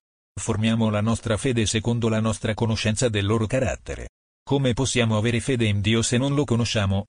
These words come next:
il suo atteggiamento verso di noi e la sua volontà per noi? Perciò conosciamo la volontà di Dio per noi leggendo la sua parola e trascorrendo del tempo in meditazione, conoscendolo meglio.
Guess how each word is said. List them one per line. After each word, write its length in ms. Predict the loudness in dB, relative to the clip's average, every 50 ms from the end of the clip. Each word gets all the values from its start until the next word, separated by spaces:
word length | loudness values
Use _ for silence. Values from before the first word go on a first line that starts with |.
| _ -4
il 180 | -2 -2 0 0
suo 180 | 0 0 0
atteggiamento 640 | 0 0 0 -2 0 0 0 2 0 0 0 -2 -2
verso 340 | -2 -2 -2 0 0 0
di 140 | 0 0 0
noi 240 | 0 0 0 0 0
e 60 | 0
la 120 | 0 0 0
sua 180 | 0 0 0
volontà 400 | 0 0 0 0 0 0 0 0
per 160 | 0 0 0 0
noi? 320 | -2 -2 -4 -6 -10 -12 _ _ _ _ _ _ _ _
Perciò 320 | -2 -2 0 0 -2 -2
conosciamo 520 | -2 -2 -2 -2 0 0 2 2 2 2 2
la 80 | 2
volontà 400 | 2 2 2 0 0 2 0 0
di 120 | 2 2 2
Dio 160 | 0 0 0
per 140 | 0 0 0
noi 140 | 0 0 0
leggendo 440 | 0 0 0 0 0 0 0 0 0
la 100 | 0 0
sua 200 | 0 -2 -2 0
parola 400 | 0 0 2 2 0 2 2 0
e 120 | 0 0
trascorrendo 680 | -2 -2 -2 -2 -2 -2 -2 0 0 0 0 0 0 0
del 180 | 0 0 0 0
tempo 320 | 0 0 0 0 0 0
in 120 | 0 0
meditazione, 840 | 0 0 0 0 0 -2 -2 -2 -2 -2 -2 -2 -2 -4 -6 -6 -8 _ _ _
conoscendolo 600 | -4 -2 -2 0 0 0 0 0 0 0 0 0
meglio. 500 | 0 -2 -2 -4 -6 -14 -14 -16 -18